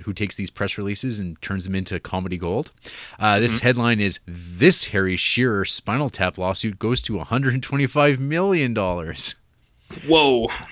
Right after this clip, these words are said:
Speaker 1: Harry Shearer, increasingly the sonorous voice of protest in various contract disputes,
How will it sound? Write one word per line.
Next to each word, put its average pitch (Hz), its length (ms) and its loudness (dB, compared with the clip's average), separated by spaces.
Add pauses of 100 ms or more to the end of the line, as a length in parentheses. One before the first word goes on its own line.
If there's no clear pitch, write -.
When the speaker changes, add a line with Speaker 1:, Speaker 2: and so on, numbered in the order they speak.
Speaker 1:
Harry 190 240 8
Shearer, 107 400 4
increasingly 117 560 0
the 98 120 0
sonorous 107 520 0
voice 90 380 -2
of 90 100 -10
protest 101 500 0
in 98 100 -4
various 92 360 0
contract 101 500 -2
disputes, - 380 -6